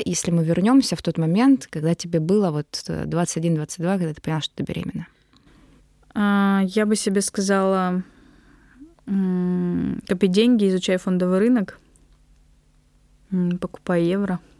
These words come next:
Speaker 2: <laughs> Эм.
Speaker 1: Ну, это классно, ну что?
Speaker 2: Да, ну а что, да. Эм, у тебя всё будет хорошо. Ты всё правильно делаешь, у тебя всё хорошо будет.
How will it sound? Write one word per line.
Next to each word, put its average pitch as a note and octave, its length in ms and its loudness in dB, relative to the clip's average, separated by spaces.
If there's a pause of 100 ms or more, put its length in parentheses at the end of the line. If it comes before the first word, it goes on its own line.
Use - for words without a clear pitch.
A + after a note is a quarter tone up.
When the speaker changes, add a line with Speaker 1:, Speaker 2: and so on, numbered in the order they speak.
(380)
Speaker 2:
<laughs> - 3000 2
Эм. F#3+ 580 2 (400)
Speaker 1:
Ну, F3+ 140 2
это E3 140 0
классно, E3 360 -2
ну D3+ 120 -2
что? - 240 -12
Speaker 2:
Да, F#3+ 380 4
ну F#3 180 2
а F#3 60 0
что, F3 320 -4
да. E3+ 280 -4 (180)
Эм, F3 560 -4 (340)
у G3+ 40 -8
тебя G#3+ 120 4
всё G#3 120 0
будет G3 140 2
хорошо. F3+ 480 -2 (840)
Ты F3+ 80 -8
всё - 120 -4
правильно D#3+ 340 2
делаешь, - 260 -4
у - 20 -14
тебя E3 120 -12
всё F3+ 100 -6
хорошо - 240 -6
будет. - 280 -10